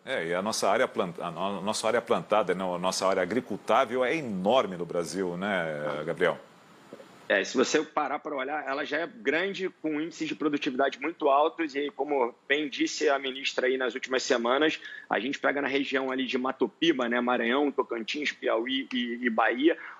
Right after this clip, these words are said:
Speaker 2: uma série de novas áreas possíveis de expansão, é, e crescimento do plantio. Então é um setor que já é muito grande,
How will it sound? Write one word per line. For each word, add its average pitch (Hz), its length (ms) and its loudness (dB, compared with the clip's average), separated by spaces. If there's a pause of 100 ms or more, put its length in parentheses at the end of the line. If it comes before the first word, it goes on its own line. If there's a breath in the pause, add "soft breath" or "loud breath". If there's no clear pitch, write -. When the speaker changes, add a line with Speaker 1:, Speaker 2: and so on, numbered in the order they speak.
(100)
Speaker 2:
uma 131 200 6
série 165 380 -2
de 165 140 -4
novas 151 380 -2
áreas 147 180 -2
possíveis 147 480 -4
de 139 40 -6
expansão, 139 800 -2
é, 127 540 0 (100)
e 139 80 2
crescimento 156 460 -2
do 143 60 -8
plantio. 196 500 2 (240)
Então 123 240 2
é 139 40 4
um 147 60 4
setor 139 400 2
que 123 80 -6
já 139 120 2
é 135 100 -2
muito 165 280 -6
grande, 151 480 -4